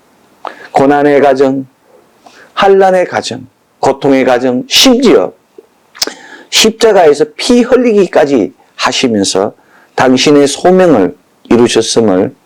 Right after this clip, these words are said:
기억해야 합니다. 이천십삼 년 이 사순절 기간 동안 주님의 고난을 묵상하며 하나님께서 우리에게 주신 이 가정이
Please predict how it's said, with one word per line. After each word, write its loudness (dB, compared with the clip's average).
기억해야 0
합니다. -8
이천십삼 0
년 -2
이 2
사순절 2
기간 -2
동안 -2
주님의 0
고난을 0
묵상하며 -2
하나님께서 0
우리에게 2
주신 0
이 2
가정이 -2